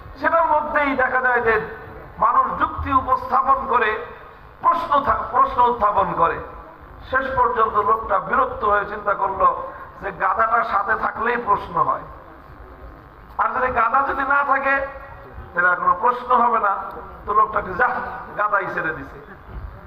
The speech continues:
এখন গাধাটা যখন ছেড়ে দিছে, গাধাটা লাফাইতে লাফাইতে জঙ্গলে চলে গেছে। বাপ বেটা দুজন কিছুক্ষণ পরে আস্তে আস্তে খালি হাতে বাড়িতে ফিরে আসছে। এখন এদিক দিয়ে বাড়িওয়ালি অপেক্ষা করতেছে যে গাঁজা বিক্রি করে দশ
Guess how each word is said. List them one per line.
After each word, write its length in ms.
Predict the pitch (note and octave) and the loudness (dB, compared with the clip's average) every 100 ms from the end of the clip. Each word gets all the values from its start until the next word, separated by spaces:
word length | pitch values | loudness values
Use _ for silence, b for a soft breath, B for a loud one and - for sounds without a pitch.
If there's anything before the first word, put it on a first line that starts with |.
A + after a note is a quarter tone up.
| - D3+ | -12 -6
এখন 140 | D#3 | -4
গাধাটা 380 | D3+ F#3+ A#3 B3 | -2 0 2 2
যখন 300 | B3 B3 A#3+ | 4 2 2
ছেড়ে 180 | B3+ B3 | 0 0
দিছে, 220 | A#3 A#3+ | 0 0
গাধাটা 240 | A#3+ B3 | 2 4
লাফাইতে 320 | A#3+ A#3+ A#3+ A#3+ | 4 4 2 4
লাফাইতে 360 | A#3+ A#3 A#3 | 4 2 2
জঙ্গলে 400 | A3+ A#3 A#3 A3+ | 0 2 2 2
চলে 200 | A#3 A3+ | 2 2
গেছে। 540 | G3+ F#3+ F#3+ - - - - - - - - - - F#3+ G3+ G#3 | 0 -4 -8 -10 -12 -12 -12 -14 -16 -18 -18 -20 -6 -2 0 0
বাপ 260 | G3+ G3 G3 | 0 0 0
বেটা 180 | F#3+ F#3 | 0 0
দুজন 320 | F3+ F3 F3 E3 | -2 -6 -8 -10
কিছুক্ষণ 400 | E3 E3+ F3 F3+ | -8 -6 -6 -2
পরে 160 | A3+ C4 | 0 2
আস্তে 340 | G#3 - F3+ | 2 -2 -6
আস্তে 200 | E3 E3+ | -6 -6
খালি 320 | E3 E3+ F3 | -2 -2 -2
হাতে 360 | E3 F#3+ C4 C#4+ - - - - - | -2 0 0 -2 -6 -12 -14 -16 -4
বাড়িতে 340 | G3 F#3+ F3 F3 | -2 -2 -4 -6
ফিরে 160 | E3 D3+ | -2 0
আসছে। 360 | D3 - - - - - - - - - - - | -2 -6 -14 -16 -18 -18 -18 -18 -20 -20 -20 -6
এখন 200 | D#3 E3 | -2 0
এদিক 260 | G3+ A3+ A#3 | -2 -4 -2
দিয়ে 120 | A#3 | 0
বাড়িওয়ালি 440 | A#3 A3+ A#3+ A#3+ A#3 | 2 2 2 4 4
অপেক্ষা 400 | A3+ B3+ B3+ B3+ | 2 2 0 2
করতেছে 400 | B3 A#3+ A#3 A3+ | 2 2 0 0
যে 160 | A3 | 0
গাঁজা 260 | G#3+ G#3+ A#3 | 0 2 0
বিক্রি 300 | A#3 A3+ A3+ | -2 -6 -4
করে 180 | A3+ G#3+ | -2 2
দশ 180 | A3 | 2